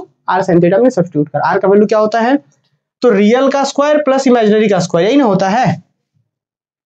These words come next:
तो आर स्क्वायर याद कीजिए, आर स्क्वायर is equal to one का square plus under root three का square, यही ना होगा। तो finally क्या होगा जी, आर स्क्वायर equal to होगा वन का स्क्वायर वन प्लस रूट थ्री का स्क्वायर, मतलब रूट थ्री स्क्वायर कैसे तीन, तो आर स्क्वायर का वैल्यू चार, तो आर स्क्वायर का value चार, तो आर का value कितना,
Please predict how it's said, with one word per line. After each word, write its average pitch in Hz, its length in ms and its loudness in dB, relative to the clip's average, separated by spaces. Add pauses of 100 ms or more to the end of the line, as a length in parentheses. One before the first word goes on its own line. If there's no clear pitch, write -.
(320)
तो - 140 -14
आर 254 320 -2
स्क्वायर 247 340 0
याद 220 280 0
कीजिए, 175 280 2 (220)
आर 262 260 -2
स्क्वायर 262 320 0
is 226 120 4
equal 262 280 4
to 277 80 2 (120)
one 247 260 2
का 262 120 0
square 262 420 -2
plus 262 260 0
under 240 260 2
root 247 260 2
three 233 260 4
का 226 120 0
square, 196 260 -2
यही 277 100 0
ना 277 100 2
होगा। 196 260 2 (540)
तो - 960 -12
finally 233 280 0
क्या 262 100 0
होगा 262 140 2
जी, 302 220 2 (340)
आर 247 220 2
स्क्वायर 254 280 0
equal 247 380 4
to 254 100 4
होगा 247 240 4
वन 240 280 4
का 247 80 2
स्क्वायर 247 220 0
वन 254 220 2
प्लस 240 180 2
रूट 233 220 4
थ्री 240 160 4
का 262 120 2
स्क्वायर, 254 300 0
मतलब 247 200 2
रूट 226 180 4
थ्री 247 160 2
स्क्वायर 247 200 0
कैसे 254 220 4
तीन, 277 240 2
तो - 540 -10
आर 240 140 -2
स्क्वायर 254 180 2
का 247 80 2
वैल्यू 240 160 4
चार, 202 260 0
तो 170 80 -2
आर 214 240 0
स्क्वायर 240 300 -2
का 226 120 -2
value 208 380 4
चार, 254 320 -2
तो - 100 -4
आर 208 260 -2
का 226 60 0
value 226 180 4
कितना, 220 300 0